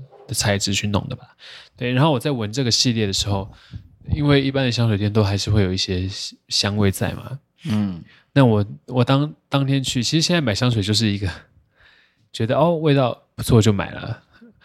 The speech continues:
Speaker 1: 哎，我不是想要讲我很有钱，但是就是
Speaker 2: 我很没有钱。
Speaker 1: 对，但是就是有一点预算可以买香水就，就买这样子。好。
Speaker 2: 你讲这个是什么意思啊？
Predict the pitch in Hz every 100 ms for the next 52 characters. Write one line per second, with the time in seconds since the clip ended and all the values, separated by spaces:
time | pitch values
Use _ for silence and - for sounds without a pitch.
0 | - _ - 110 110 120 143 120 101 107
1 | 92 87 98 95 - 95 101 104 104 101
2 | 101 95 - _ _ _ - 110 - 110
3 | 107 113 - - - - - _ - 101
4 | - - 139 135 135 127 113 - - _
5 | - 110 117 110 113 107 110 101 - _
6 | - 117 107 95 104 101 - - 107 113
7 | 113 101 - - - 104 107 - _ _
8 | _ _ _ _ - 127 131 143 143 123
9 | 104 135 120 123 120 107 92 104 -